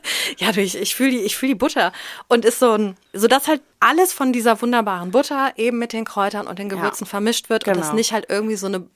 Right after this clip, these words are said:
Speaker 2: Ja, dass man nicht so
Speaker 1: bröckelige, halbgare
Speaker 2: Butterinseln
Speaker 1: Sit-,
Speaker 2: dann hat.
Speaker 1: genau, Situation ist. Und das ist so dieses, was so ein bisschen underwhelming ist, finde ich auch im Kräuterbutterbereich so, nee, komm. Ich, ich weiß, Butter temperieren,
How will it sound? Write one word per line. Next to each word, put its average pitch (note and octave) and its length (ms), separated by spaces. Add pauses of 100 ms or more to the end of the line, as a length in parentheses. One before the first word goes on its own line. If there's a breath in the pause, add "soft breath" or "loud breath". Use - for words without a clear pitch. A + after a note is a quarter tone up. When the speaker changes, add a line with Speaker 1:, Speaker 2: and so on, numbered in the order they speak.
(400)
Speaker 2:
Ja, F3+ 100
dass G3 180
man G#3 140
nicht A3 180
so A#3 80
Speaker 1:
bröckelige, G#3+ 240
halbgare G3+ 440
Speaker 2:
Butterinseln F#3+ 260
Speaker 1:
Sit-, D3+ 80
Speaker 2:
dann C3 80
hat. C#3 100
Speaker 1:
genau, F3+ 460
Situation F3+ 640
ist. - 140 (320 loud breath)
Und G3+ 140
das G#3+ 180
ist A3 120
so A3+ 100
dieses, G3+ 420
was G3 100
so G#3 80
ein G3+ 60
bisschen G3 280
underwhelming G3+ 760
ist, F#3+ 200
finde C#4+ 180
ich - 60
auch A#3+ 120
im A#3+ 100
Kräuterbutterbereich A3+ 1000 (340 loud breath)
so, G3+ 220 (300)
nee, B3 180
komm. G3+ 300 (200)
Ich, A3 140
ich B3+ 180
weiß, D#4 300 (280 loud breath)
Butter C#4 220
temperieren, B3+ 560